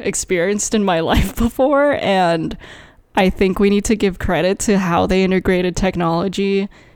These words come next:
in this film, too. I'd never seen technology integrated in a way that didn't feel like, that added to the story and didn't, like, ob-, like, you know, ob-, what's it called? Obstruct, like,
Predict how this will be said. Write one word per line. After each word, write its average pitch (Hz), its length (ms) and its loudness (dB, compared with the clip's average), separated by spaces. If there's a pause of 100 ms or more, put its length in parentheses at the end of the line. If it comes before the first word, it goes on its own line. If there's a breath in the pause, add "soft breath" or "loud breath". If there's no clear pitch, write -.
(200)
in 190 160 0
this 190 200 0
film, 180 320 0
too. 180 380 -4
I'd 185 240 -2
never 175 320 -4
seen 180 340 -4
technology 170 840 -4 (420 soft breath)
integrated 175 600 -4
in 175 120 -2
a 170 120 -2
way 165 320 -2
that 175 200 -4
didn't 175 220 -2
feel 170 420 0
like, - 440 -4 (720 soft breath)
that 208 240 2
added 196 320 2
to - 140 2
the 220 100 4
story 190 480 0
and 180 160 0
didn't, 180 320 -2
like, 170 340 -2 (1080 soft breath)
ob-, 185 260 -4
like, - 460 -6 (120)
you 180 120 -2
know, 160 420 -2
ob-, 190 140 -4 (420)
what's 175 160 -2
it 151 60 -4
called? 147 240 -4
Obstruct, - 560 -4
like, 170 400 -4